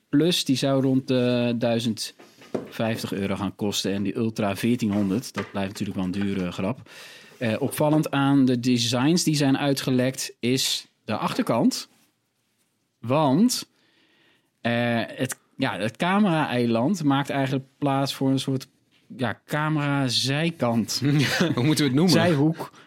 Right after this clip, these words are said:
Speaker 1: Ja, wat is het eigenlijk? Kom er niet uit nog. Eh, er moet nog een naam voor verzonnen worden, maar het zit in ieder geval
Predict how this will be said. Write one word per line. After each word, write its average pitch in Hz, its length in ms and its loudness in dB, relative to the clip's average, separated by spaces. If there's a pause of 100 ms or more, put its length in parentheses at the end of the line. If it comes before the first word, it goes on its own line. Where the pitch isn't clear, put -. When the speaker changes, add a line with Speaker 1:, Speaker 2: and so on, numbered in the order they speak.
Speaker 1:
Ja, 139 220 0
wat 131 140 0
is 180 140 4
het 220 100 4
eigenlijk? 156 540 2 (220)
Kom 190 180 4
er 208 60 8
niet 226 100 6
uit 180 200 4
nog. 170 300 2 (300)
Eh, 147 80 2 (160)
er 151 80 4
moet 208 100 6
nog 214 100 4
een 190 100 4
naam 175 280 4
voor 131 180 2
verzonnen 127 340 4
worden, 135 340 4
maar 160 180 4
het 147 120 2
zit 180 220 2
in 175 60 4
ieder 190 160 6
geval 165 440 2